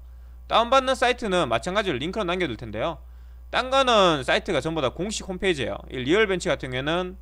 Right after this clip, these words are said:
이 링크 들어가시면 여기 다운로드 리얼벤치 누르면 받으실 수 있고요. 이거 뭐 씨피유 아이디 같은 경우에는 이것도 공식 홈페이지 때문에 전혀 바이러스 없는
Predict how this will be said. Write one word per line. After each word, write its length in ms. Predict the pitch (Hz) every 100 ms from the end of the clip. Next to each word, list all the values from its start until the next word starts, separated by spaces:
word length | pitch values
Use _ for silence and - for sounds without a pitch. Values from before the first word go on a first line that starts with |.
| -
이 180 | - 156
링크 280 | 143 151 196
들어가시면 480 | 175 143 131 143 117
여기 320 | 127 117 110 -
다운로드 400 | 143 160 196 139
리얼벤치 420 | 117 151 139 -
누르면 280 | 113 113 107
받으실 340 | 123 139 -
수 140 | - 107
있고요. 320 | - 127 190 - - - - - - - - - - - - - -
이거 220 | 113 113 - - - - - - -
뭐 340 | 104 104 107 - -
씨피유 360 | - 233 269 233
아이디 300 | 127 127 156
같은 240 | 170 208
경우에는 460 | 202 180 139 131 110
이것도 240 | 135 170
공식 260 | 147 175 196
홈페이지 340 | 180 202 175
때문에 500 | - 113 113 113 104
전혀 240 | - 135 170
바이러스 380 | 156 147 190 143
없는 480 | 127 123 120 147